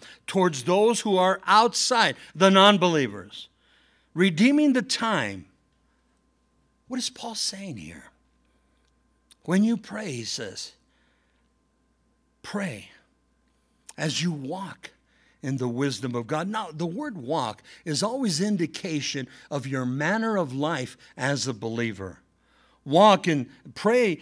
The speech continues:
as you walk in the manner of life in godly wisdom towards those, the non-believers, those that are outside of the cross. Pray we redeem the time, that we buy back lost time.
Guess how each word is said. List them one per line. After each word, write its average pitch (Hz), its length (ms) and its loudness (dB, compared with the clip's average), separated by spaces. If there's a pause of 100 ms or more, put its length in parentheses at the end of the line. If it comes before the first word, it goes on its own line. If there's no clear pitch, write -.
(120)
as 160 200 0
you 185 80 2
walk 190 300 2
in 196 80 2
the 170 80 0
manner 202 320 2
of 160 160 2
life 185 320 4 (160)
in 185 260 4
godly 196 560 2
wisdom 147 640 2 (240)
towards 208 400 6
those, 202 320 6
the 165 120 2
non-believers, 170 840 4 (220)
those 196 260 8
that 202 100 6
are 180 140 6
outside 220 540 6
of 180 80 -4
the 180 80 -2
cross. 139 400 0 (380)
Pray 214 340 0
we 208 180 2
redeem 185 540 2
the 214 80 -2
time, 175 460 0 (180)
that 208 160 0
we 214 140 2
buy 208 340 4
back 220 380 2
lost 185 680 -2
time. 135 640 -2